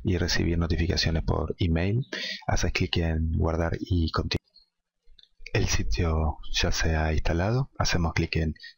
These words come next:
visitar nuestro nuevo sitio. Y como yo no opté por subir el idioma español, ahora vamos a hacerlo manualmente. Clic en módulos.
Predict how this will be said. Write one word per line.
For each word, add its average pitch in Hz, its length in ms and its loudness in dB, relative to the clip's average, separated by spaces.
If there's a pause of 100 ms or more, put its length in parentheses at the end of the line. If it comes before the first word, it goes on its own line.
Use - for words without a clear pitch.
visitar 82 380 0
nuestro 80 320 2
nuevo 80 220 2
sitio. - 420 0 (3500)
Y - 80 0
como 87 220 2
yo 95 140 2
no 95 80 2
opté 90 180 0
por 85 240 2
subir 82 300 0
el 78 100 2
idioma 80 320 2
español, 82 540 0
ahora 80 260 2
vamos 80 300 0
a - 20 -2
hacerlo 78 420 0
manualmente. 80 720 -2 (580)
Clic 92 200 2
en 80 140 2
módulos. 104 600 0